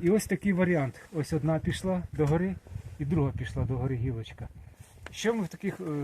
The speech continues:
моментах робимо? Старатися робити, щоб гілки були короткі на цій схемі, тому ми ці два, як вони як конкуренти йдуть, одна одну закриває.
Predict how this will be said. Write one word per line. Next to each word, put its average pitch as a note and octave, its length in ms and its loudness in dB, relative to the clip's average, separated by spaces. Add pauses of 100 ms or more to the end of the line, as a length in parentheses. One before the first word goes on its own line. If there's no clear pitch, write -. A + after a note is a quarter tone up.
(240)
моментах D#3 500 0
робимо? C3 360 -2 (500)
Старатися F3 500 2
робити, D#3 320 2
щоб C#3+ 180 -2
гілки D#3 260 2
були C#3+ 220 2
короткі D3+ 520 0
на C#3+ 120 -2
цій E3 140 -2
схемі, D#3+ 460 -2
тому E3 240 6
ми B2+ 220 -2 (920)
ці E3 140 2
два, C3 340 0
як D3 160 0
вони D#3 160 4
як D3 100 4
конкуренти D#3 680 2
йдуть, C3+ 300 0
одна C#3 200 0
одну C3+ 240 0
закриває. C3 500 -2